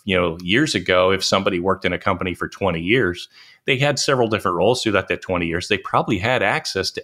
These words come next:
everything the company ever bought, owned, or acquired. So it gets to be a very big problem in regards to the identities of those employees and making sure that they have the right access to the right things. Uh, years ago, I ran a very large help desk,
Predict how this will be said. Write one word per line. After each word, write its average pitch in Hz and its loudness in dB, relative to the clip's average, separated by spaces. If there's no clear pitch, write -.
everything 107 0
the 101 -4
company 92 -4
ever 95 0
bought, 85 0
owned, 104 2
or 104 4
acquired. 123 0
So 95 2
it 107 -4
gets 175 0
to 147 -2
be 139 0
a 101 4
very 101 2
big 95 -2
problem 107 2
in 98 0
regards 90 0
to 90 -2
the 90 -2
identities 92 0
of 85 -4
those 85 -2
employees 80 -8
and 87 0
making 101 -2
sure 101 0
that 95 0
they 85 0
have 90 -2
the 85 -4
right 87 0
access 78 -6
to - -16
the 80 -8
right 69 -8
things. - -12
Uh, - -10
years 110 2
ago, 95 4
I 87 4
ran 90 2
a 82 -2
very 87 0
large 82 2
help 95 0
desk, - -10